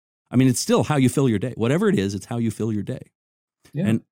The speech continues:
Speaker 1: you
Speaker 2: And
Speaker 1: know,
Speaker 2: I'll tell you what, this pandemic really does make you reevaluate and try and understand what,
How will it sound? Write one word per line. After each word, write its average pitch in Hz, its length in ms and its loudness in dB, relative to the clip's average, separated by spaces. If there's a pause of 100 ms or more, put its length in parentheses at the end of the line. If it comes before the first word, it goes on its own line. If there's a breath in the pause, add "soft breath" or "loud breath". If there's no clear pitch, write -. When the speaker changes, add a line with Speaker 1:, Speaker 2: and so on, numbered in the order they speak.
(180)
Speaker 1:
you 113 60 4
Speaker 2:
And 117 60 6
Speaker 1:
know, 101 80 2
Speaker 2:
I'll 135 120 6
tell 156 160 2
you 160 60 4
what, 147 180 4
this 143 140 0
pandemic 123 480 2
really 113 240 4
does 98 240 2
make 95 260 0
you 87 140 0
reevaluate 85 800 0
and 80 80 -10
try 82 200 -6
and 80 120 -6
understand 78 600 -8
what, 78 260 -8